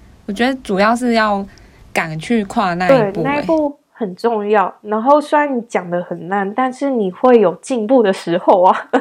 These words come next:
Speaker 2: <laughs> 对，因为我上班的时候会听 podcast，就会找一些生活化的一些 podcast，然后我也有听过很有趣的 podcast，就是分享他们小时候写的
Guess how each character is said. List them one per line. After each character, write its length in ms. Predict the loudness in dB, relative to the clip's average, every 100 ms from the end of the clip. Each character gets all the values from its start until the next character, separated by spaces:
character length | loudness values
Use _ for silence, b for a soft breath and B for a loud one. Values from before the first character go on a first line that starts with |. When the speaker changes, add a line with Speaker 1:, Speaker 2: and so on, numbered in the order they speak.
| -4
Speaker 2:
<laughs> 280 | _ _
对， 400 | 2 4 2 0 -10 _ _ _
因 100 | 0
为 80 | 4
我 160 | 6 4
上 240 | 2 2
班 160 | 2 2
的 60 |
时 100 | 2
候 80 | 2
会 160 | 4 2
听 280 | 0 -8 -4
podcast， 640 | -2 -2 -2 -10 -10 -20 _ _
就 200 | 2 6
会 380 | 6 4 2 b b b b _
找 300 | 0 2 4
一 60 | 2
些 640 | 2 4 4 4 2 -2 _ _ _ -20
生 340 | 0 0 2
活 140 | 2
化 260 | 2 2 2
的 320 | 0 -8 -10 -16 _ _
一 80 | -10
些 160 | 0 0
podcast， 760 | 2 0 0 -4 -4 -4 -8 _
然 200 | -4 -2
后 440 | 2 4 6 4 -2
我 200 | 2 4
也 60 |
有 160 | 6 4
听 320 | 0 -8 -2
过 220 | 2 4
很 160 | 2 -4
有 160 | -4 -4
趣 160 | -4
的 80 | -4
podcast， 560 | -2 -2 -2 -4 -4 -6
就 120 | -8
是 240 | -4 -2 -2 B B B
分 300 | -4 2 2
享 220 | 0 -4
他 140 | -4 -4
们 240 | -2 -4
小 260 | -4 -4 -2
时 100 | 2
候 140 | 0
写 260 | 0 -4 -6
的 400 | -4 -6 -6